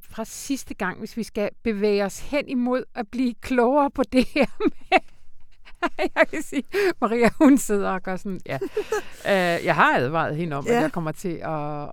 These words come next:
Speaker 1: at sige hver gang. Vi, vi snakkede sidste gang om det her med, hvad skal man sige, hvad kan man, hvordan kan man adskille kunst fra, fra ikke-kunst? Altså, er der noget i,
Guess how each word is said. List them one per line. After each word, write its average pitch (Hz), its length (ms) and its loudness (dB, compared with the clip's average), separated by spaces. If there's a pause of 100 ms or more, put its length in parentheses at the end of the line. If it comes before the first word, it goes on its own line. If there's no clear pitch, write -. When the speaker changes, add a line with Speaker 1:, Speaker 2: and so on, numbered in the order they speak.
Speaker 1:
at 165 80 -8
sige 180 240 -6
hver 160 180 -4
gang. 151 220 -6
Vi, 202 160 -4
vi 226 100 -6
snakkede 269 340 -2
sidste - 360 -4
gang 269 200 -4
om 247 80 -10
det 254 100 -6
her 254 140 -4
med, 240 180 -4 (360)
hvad 226 120 -6
skal 220 80 -4
man 240 80 -2
sige, 247 120 -4
hvad 233 220 -2
kan 277 140 -6
man, 233 340 -4 (160)
hvordan 247 320 -6
kan 277 120 -6
man 262 140 -4
adskille 214 400 -6
kunst - 420 -8
fra, 226 260 -4 (100)
fra - 260 -6
ikke-kunst? 190 720 -6 (400)
Altså, 202 480 -4 (840)
er 240 100 2
der 247 120 2
noget 269 480 2
i, 240 180 -4